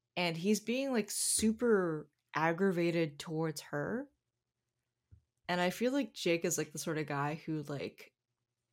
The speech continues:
kinda, he's projecting and being a jerk. So it might be easier for her if he breaks up with her or trying to be a jerk. So it's just like, she's gonna break up with me because I'm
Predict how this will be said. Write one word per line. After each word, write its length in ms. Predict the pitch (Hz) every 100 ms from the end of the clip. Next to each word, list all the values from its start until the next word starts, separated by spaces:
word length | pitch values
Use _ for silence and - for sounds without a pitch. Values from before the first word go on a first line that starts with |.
| _ _ _ _ _ _ _ _ _ _ -
kinda, 400 | - 190 170 147 -
he's 220 | 190 175
projecting 760 | - 196 160 151 151 170 165 170
and 240 | - 151 143
being 280 | 143 151
a 60 | 147
jerk. 460 | 143 139 143 - -
So 280 | - 156
it 40 | 151
might 160 | 147
be 180 | 151 - -
easier 680 | 151 143 156 156 156 160 165 _ _ _ _ _
for 200 | - 165
her 460 | - 165 160 165 -
if 160 | 170 156
he 140 | 175
breaks 320 | 170 165 156 160
up 160 | 160
with 140 | 165 160
her 360 | 151 151 160 -
or 340 | 151 151 - - _ _ _ -
trying 260 | - 185 175
to 20 | 175
be 100 | 170 156
a 40 |
jerk. 340 | 143 147 143 143
So 220 | 151 147
it's 160 | 147 -
just 240 | 147 -
like, 220 | 139 139 - _ _ _ -
she's 280 | - 226 214
gonna 140 | 175
break 200 | 156 147
up 160 | 101 -
with 140 | -
me 260 | 65 - - -
because 720 | - - 58 73 - - - - _ _ _
I'm 240 | - 151